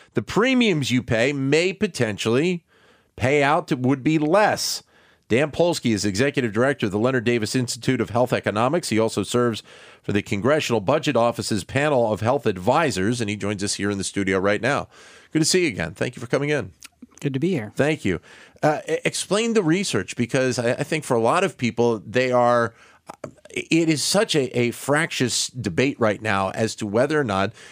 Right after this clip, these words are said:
Speaker 1: the Affordable Care Act is something good, something bad, and something that should continue on,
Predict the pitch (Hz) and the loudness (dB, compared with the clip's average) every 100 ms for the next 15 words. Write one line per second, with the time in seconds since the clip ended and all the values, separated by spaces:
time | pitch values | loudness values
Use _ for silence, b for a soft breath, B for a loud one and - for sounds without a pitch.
0 | B 113 107 123 143 131 - 107 104 113 | B -4 0 0 0 -4 0 0 0 -2
1 | 107 - 117 135 120 92 104 110 147 - | -4 -2 -2 -2 -4 0 0 0 -4 -6
2 | 110 131 113 92 104 120 110 107 127 123 | -2 -2 0 0 0 0 -4 -4 -4 -2
3 | 127 117 117 - 127 123 120 123 135 123 | -2 0 -2 -4 -4 -2 -4 -2 -2 0
4 | 127 160 95 123 | 2 0 -2 -6